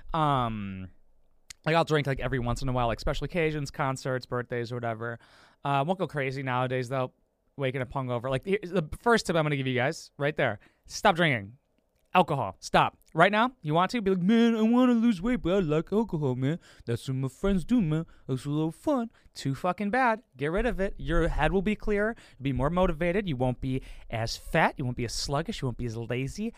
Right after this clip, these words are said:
Stop drinking if you wanna lose alcohol. I mean, if you wanna lose fat. If you don't wanna lose fat and stay fat, go ahead, drink all the alcohol you want. I don't give a shit, right? This is about you, not me. Um, so do that. That's the easiest way. It will literally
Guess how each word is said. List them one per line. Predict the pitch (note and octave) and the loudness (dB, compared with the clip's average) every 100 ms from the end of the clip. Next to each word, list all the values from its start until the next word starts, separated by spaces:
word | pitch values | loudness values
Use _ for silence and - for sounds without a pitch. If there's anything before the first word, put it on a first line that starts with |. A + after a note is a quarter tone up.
| - - | -16 -10
Stop | - - - - - - - - D3+ | -4 -2 2 2 2 0 0 0 -2
drinking | - C3 B2+ | -2 -4 -4
if | A#2 | -2
you | |
wanna | B2 | -2
lose | A#2 A2 | -2 -2
alcohol. | G2 A2 F2+ - - | -4 -4 -6 -6 -2
I | D3 | 0
mean, | C#3 | 0
if | B2+ | -2
you | |
wanna | C3 | -4
lose | A2 - | -4 -4
fat. | G#2+ F#2 | -4 -4
If | - - | -4 -4
you | - | 0
don't | C4+ | 4
wanna | C#4+ | 4
lose | D#3 - | 0 -2
fat | C#3+ C#3 | -2 -4
and | C#3+ | -4
stay | - F3 | -6 -6
fat, | - B2+ B2+ | -4 -6 0
go | C3 | 2
ahead, | F#3 | 2
drink | A#2+ C#3 - | -2 -6 -2
all | C3 | 0
the | C#3 C#3+ | 2 0
alcohol | C#3+ D3+ | 0 -2
you | D3+ | 0
want. | F3 A#2 | -2 -4
I | |
don't | D#3 | -4
give | A2+ | -6
a | |
shit, | A2 B2+ C#3 - - | -6 -6 -8 -12 -4
right? | C3 - | -4 -4
This | - D#3+ | -8 -6
is | |
about | E3+ E3 | -4 -2
you, | F3+ | -2
not | A2+ D3 D#3+ | -4 -4 -4
me. | B2+ - _ _ _ _ _ - - | -6 -10 _ _ _ _ _ -20 -16
Um, | D#3 D#3 C3 G2 G#2+ _ - - - - - - - _ _ _ _ - | -8 -6 -6 -8 -18 _ -20 -20 -20 -20 -20 -20 -20 _ _ _ _ -10
so | - B3+ A3 A3 - | 4 8 8 8 2
do | D#3 A#3+ | -2 0
that. | G#3+ C3+ E3+ - - _ | 2 2 -2 -6 -12 _
That's | D#3+ F3 | -4 -4
the | - - | -4 -4
easiest | A3+ E3+ D3 B2+ | -2 0 -2 -4
way. | A#2 E2+ - | -6 -6 2
It | |
will | F3 F#3 | 4 4
literally | G3+ A#3 A3+ A#3 | 2 2 0 -4